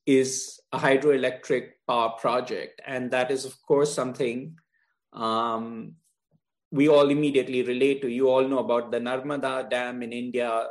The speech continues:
various other agitations, the Tehri Dam, and so on. And you know the enormous catastrophe that these hydroelectric power projects have wrought for the people living in their vicinity whose lands were submerged and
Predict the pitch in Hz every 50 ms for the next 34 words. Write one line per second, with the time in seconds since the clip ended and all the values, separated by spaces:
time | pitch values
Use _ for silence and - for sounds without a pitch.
0 | - - - 117 117 113 117 117 - - - 139 131 135 131 120 120 113 - 123
1 | - 127 123 123 123 - 117 113 117 120 - - 117 - - 123 123 127 131 139
2 | 135 135 127 117 117 117 113 110 107 110 113 - - 147 135 123 110 107 107 101
3 | - _ _ _ _ _ _ _ _ 139 135 135 143 151 151 151 147 151 139 147
4 | - - 135 139 143 147 151 151 156 160 160 - - 135 123 127 123 127 131 -
5 | - - 143 - - 139 135 127 120 110 120 123 127 123 - - 127 120 117 120
6 | 131 123 117 117 117 - - - 123 113 - - - 110 107 110 113 - - 127
7 | 113 113 110 117 113 - - 113 107 113 117 131 143 147 143 - - - - _
8 | _ _ _ _ _ _ _ _ _ - - 151 156 160 156 160 151 - 143 135
9 | 135 - 135 127 123 123 123 120 120 123 120 120 117 113 110 110 110 104 120 120
10 | - - 135 123 117 113 110 120 113 117 117 117 117 117 110 104 - 123 113 110
11 | 113 120 120 120 120 110 - - 113 104 117 113 110 107 104 107 107 - - 107
12 | 107 107